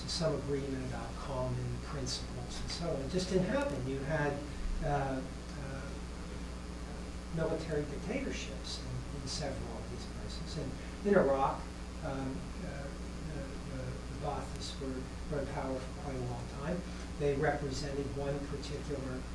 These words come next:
uh, part of this, uh, this makeup. And, uh, and so,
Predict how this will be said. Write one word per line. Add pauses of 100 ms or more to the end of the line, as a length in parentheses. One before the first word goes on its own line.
(300)
uh, (280)
part
of
this,
uh, (400)
this
makeup. (420)
And,
uh,
and
so,